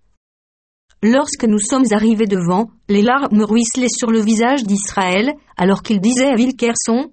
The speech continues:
Je veux que vous priez pour moi. Je veux recevoir Christ dans ma vie. » Wilkerson congédia l'assemblée, et nous emmena au sous-sol,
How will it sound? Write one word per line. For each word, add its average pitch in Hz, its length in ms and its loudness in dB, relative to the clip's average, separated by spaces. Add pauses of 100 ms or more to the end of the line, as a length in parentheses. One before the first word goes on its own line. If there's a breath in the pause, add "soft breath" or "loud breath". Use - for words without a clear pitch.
(140)
Je 202 120 2
veux 208 140 0
que 233 100 0
vous 208 180 0
priez 285 360 2
pour 202 200 -4
moi. 147 280 -2 (1000)
Je 208 140 2
veux 196 140 0
recevoir 247 540 -2
Christ - 440 -2
dans 262 120 2
ma 220 120 2
vie. » 226 260 -2 (1080)
Wilkerson 262 600 -2
congédia 285 500 2
l'assemblée, 233 720 0 (160)
et 233 80 2
nous 262 240 4
emmena 254 280 4
au 233 80 2
sous-sol, 202 540 0